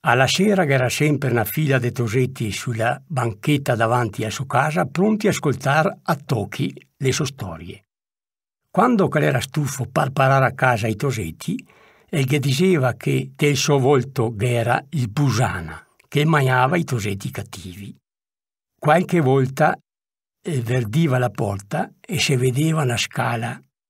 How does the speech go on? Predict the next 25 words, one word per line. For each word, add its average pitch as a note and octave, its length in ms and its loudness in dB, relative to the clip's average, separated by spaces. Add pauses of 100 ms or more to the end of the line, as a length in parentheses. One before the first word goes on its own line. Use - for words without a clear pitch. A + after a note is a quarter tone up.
(140)
de C3 200 0
sasso - 720 -4 (140)
a A#2+ 160 0
volto C#3 500 0
tanto C3+ 380 0
scura A2+ 580 -4 (560)
che F#3 140 2
l'andava B2+ 720 2
do - 320 -4
sottoterra. - 720 -6 (840)
E C3+ 180 2
ne C#3+ 120 4
assava C#3+ 640 0
solo F3 380 2
guardar C3+ 460 2
do G#2 240 -4 (640)
e D3 140 0
ne D3 140 4
fava E3+ 320 2
sentir D#3 560 0
i E3 140 2
versi C3+ 420 0
del D#3 180 2
famoso B2 540 0
Busana. G#2+ 600 -4